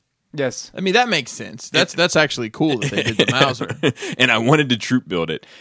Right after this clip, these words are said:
Speaker 3: And it had, like, stickers all over it. Like, you know, like, they treated it like a vehicle. But I do remember it. So then they put out two inflatable tubes. They were called the sewer tubes.
Speaker 1: I don't remember these.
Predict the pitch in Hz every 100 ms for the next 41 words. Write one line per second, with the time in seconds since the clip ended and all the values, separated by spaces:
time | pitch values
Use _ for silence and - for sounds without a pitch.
0 | - 120 120 131 127 110 95 - 123 113
1 | 117 117 117 113 117 117 117 113 - 107
2 | 95 - 95 101 101 101 98 98 - 117
3 | 95 80 85 80 82 85 80 76 - -
4 | - _ _ - 87 90 95 92 87 85
5 | 78 - - _ _ - _ - 117 131
6 | 165 143 131 135 123 107 - 156 151 143
7 | 110 - 117 120 107 101 - 120 113 113
8 | 113 87 - - 113 117 - 113 131 139
9 | - 113 107 107 107 101 101 101 -